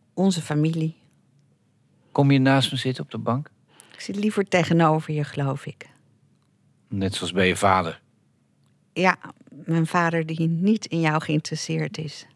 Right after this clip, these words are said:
Speaker 2: Hij weet niet wat hij mist.
Speaker 1: Nee, dat denk ik ook.
Speaker 2: Maar jij kunt doen wat je wilt.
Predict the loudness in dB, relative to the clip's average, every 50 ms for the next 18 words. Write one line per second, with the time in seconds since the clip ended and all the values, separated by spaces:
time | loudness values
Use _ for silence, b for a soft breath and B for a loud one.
0 | -20 -10 -2 0 0 0 2 2 2 2 2 2 2 0 0 0 0 0 0 2
1 | 2 2 2 2 2 0 -2 -4 -8 -12 -18 -20 _ _ _ _ _ _ _ _
2 | _ _ _ _ _ -6 -2 0 2 2 4 4 2 0 -2 -4 -6 -8 -6 -6
3 | -6 -6 -6 -6 -10 -14 -14 -14 -14 -16 -18 -20 -20 _ _ _ _ _ _ _
4 | b b b b b b _ _ B B B B B B B B 0 2 2 4
5 | 6 6 4 4 4 2 2 2 4 4 4 6 4 4 2 0 -2 0 2 4
6 | 4 2 0 -4 -12